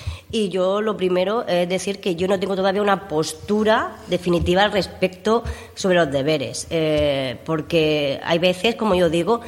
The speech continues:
que viene bien un refuerzo en casa, sobre todo, por ejemplo, como el tema que he hablado de matemáticas, como también lo de las mal-, tablas de multiplicar, que es un refuerzo que ellos, eh, nosotros mismos en casa,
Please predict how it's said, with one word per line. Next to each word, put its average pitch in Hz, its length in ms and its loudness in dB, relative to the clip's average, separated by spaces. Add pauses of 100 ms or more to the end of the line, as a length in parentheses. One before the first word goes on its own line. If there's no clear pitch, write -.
(360)
que 185 180 0
viene 214 300 0
bien 180 240 0
un 196 200 0
refuerzo 214 600 -2
en 151 120 -2
casa, 202 520 0
sobre 160 240 -4
todo, 165 200 0
por 175 100 0
ejemplo, 175 340 0
como 151 140 0
el 143 100 -2
tema 170 260 0
que 170 80 -2
he - 20 4
hablado 175 240 2
de 175 80 2
matemáticas, 185 840 0
como 175 240 -6
también 160 400 -2
lo 156 80 -2
de 151 60 -2
las 143 240 0
mal-, 165 280 -2
tablas 160 280 0
de 156 60 -4
multiplicar, 175 880 0 (720)
que 196 160 4
es 202 120 -2
un 254 120 4
refuerzo 226 600 0
que 208 100 2
ellos, 220 280 2
eh, 196 100 0
nosotros 180 440 0
mismos 220 420 2
en 196 140 0
casa, 220 560 0